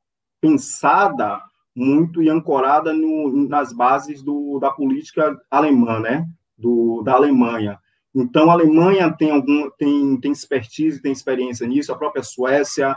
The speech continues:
alguns países europeus têm dado contribuições importantes pra gestão dos resíduos sólidos.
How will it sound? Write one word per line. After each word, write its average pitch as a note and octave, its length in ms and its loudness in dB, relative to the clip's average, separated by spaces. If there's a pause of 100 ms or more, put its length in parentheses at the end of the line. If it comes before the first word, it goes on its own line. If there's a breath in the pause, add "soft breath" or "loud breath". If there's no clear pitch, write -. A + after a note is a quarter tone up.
(260 soft breath)
alguns C#3 320 2
países E3 320 2
europeus D3+ 520 2
têm E3 220 0
dado D3+ 440 2
contribuições D#3+ 1000 -2 (380)
importantes F3+ 1300 0
pra D#3 140 -2
gestão D#3 440 -4
dos D#3+ 140 -8
resíduos D3+ 340 -6
sólidos. A2 540 -4